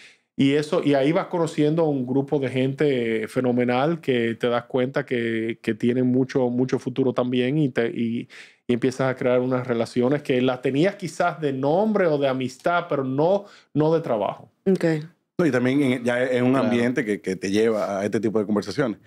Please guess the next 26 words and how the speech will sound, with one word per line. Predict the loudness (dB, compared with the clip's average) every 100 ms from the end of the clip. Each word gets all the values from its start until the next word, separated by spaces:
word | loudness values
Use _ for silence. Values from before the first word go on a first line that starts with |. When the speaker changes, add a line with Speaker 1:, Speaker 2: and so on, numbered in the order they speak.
| -20 -20 -6
Speaker 3:
Entonces, | -4 -2 -4 -6 -8
estamos | -4 0 0
en |
la | 0
paria, | 0 0 0 2
o | 0
sea, | 0
estamos | -2 0 2
en | 2
el |
departamento | 2 0 0 2 2
de | 2
negocios. | 2 0 -2 -6 -18 -20 -20
Speaker 4:
Sí. | -6 -2
Speaker 3:
Eh, | 2 2 0 -2 -6 -4
Speaker 4:
No, | -2
yo | 0 0
quiero | 2 0
se-, | 0 -2
yo | -2 -2
quiero | 0 0
seguir | 0 0
conociendo | 0 0 2 2
la |
historia | 2 0 0
porque | 0 0 0